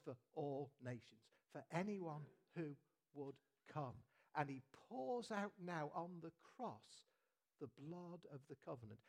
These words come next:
That's important. God acts in the world in the way that he's promised to act. Not in the way we think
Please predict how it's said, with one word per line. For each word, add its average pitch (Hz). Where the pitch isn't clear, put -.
That's 247
important. 233
God 220
acts -
in 226
the 226
world 202
in 151
the 143
way 180
that 180
he's 175
promised 139
to -
act. 120
Not 240
in 302
the 302
way 294
we 262
think 302